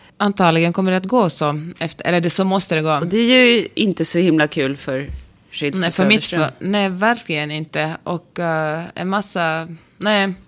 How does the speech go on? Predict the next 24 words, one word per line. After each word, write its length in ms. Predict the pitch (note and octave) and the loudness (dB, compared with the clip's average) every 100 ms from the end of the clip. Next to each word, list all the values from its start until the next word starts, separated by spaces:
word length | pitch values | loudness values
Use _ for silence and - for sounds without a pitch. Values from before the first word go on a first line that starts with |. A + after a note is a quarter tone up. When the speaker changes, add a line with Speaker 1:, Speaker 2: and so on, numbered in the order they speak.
| - - - - | -20 -20 -20 -10
Speaker 1:
det 80 | |
kommer 320 | F#3+ A#3 G3+ F#3+ | -4 -2 0 0
att, 280 | F#3 F#3 | 0 -2
eh, 320 | F#3 F3 F3 E3 D#3+ - _ _ _ _ _ - | 0 4 4 2 -4 -12 _ _ _ _ _ -12
det 120 | - | -8
kommer 240 | G#3 G#3 G3+ | -4 -2 0
nog 160 | G3 | -2
att 200 | F#3+ F#3 | -4 -4
vara 200 | F#3 F#3+ | -2 0
en 60 | F3+ | 0
litet... 500 | G3 F#3+ E3+ E3 - F3 | -2 -2 -6 -4 -10 -4
Det, 280 | F3+ E3+ F3+ | -2 -2 0
det 160 | G3 | 0
läcker 580 | G#3 A3+ - D3 D#3 F3+ - | 0 0 0 0 0 -8 -8
pengar, 340 | F#3 E3 C3+ C3 | -4 -2 -2 -4
om 100 | C#3 | -6
vi 60 | |
säger 200 | D3+ C3+ | -6 -8
så. 280 | C#3+ C#3+ D3+ - _ - | -6 -8 -8 -12 _ -8
Det 140 | E3 | -6
gamla 240 | E3 E3+ D#3 | -4 -4 -4
förlaget 340 | D#3+ D3 D3 | -4 -4 -4
läcker 260 | D3+ D#3+ D#3 | -6 -6 -6
pengar. 440 | D#3+ D3+ C#3+ D3+ | -6 -6 -6 -8